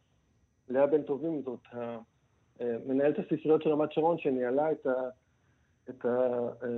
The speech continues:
אה, את רשימות המועמדים ש-, שכולם הגישו. כאילו, פשוט אולי אחת לא הגישה, אז יום אחרי זה היא הגישה. זאת אומרת, היה מין מצב כזה שכולם,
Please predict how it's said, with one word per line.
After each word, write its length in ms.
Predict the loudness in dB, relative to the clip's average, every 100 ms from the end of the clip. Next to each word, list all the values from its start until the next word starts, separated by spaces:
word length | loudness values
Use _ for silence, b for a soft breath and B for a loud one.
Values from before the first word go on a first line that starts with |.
| -6 -8 -8
אה, 320 | -8 -6 -6
את 140 | 0
רשימות 360 | 0 4 4 6
המועמדים 600 | 4 4 4 4 4 2
ש-, 140 | 2 0 0 -2 -4 -6 _ _
שכולם 340 | 2 4 4 4
הגישו. 380 | -2 -4 -6 -8 -8
כאילו, 220 | -6 -4 -4 -6
פשוט 280 | -6 -4 -6 _ _ -6
אולי 280 | 2 4
אחת 320 | 4 2 0 2
לא 60 |
הגישה, 360 | 0 0 -4 -4
אז 140 | -4
יום 120 | -6 -8
אחרי 260 | -4 -6
זה 100 | -4
היא 160 | -6 -6
הגישה. 340 | -2 -2 -2 -6 -6
זאת 380 | -6 -6 -2 4
אומרת, 240 | 6 6
היה 180 | 6 4
מין 260 | 6 4 2
מצב 220 | 4 2 4
כזה 200 | 4 4
שכולם, 680 | 0 -6 2 6 6 4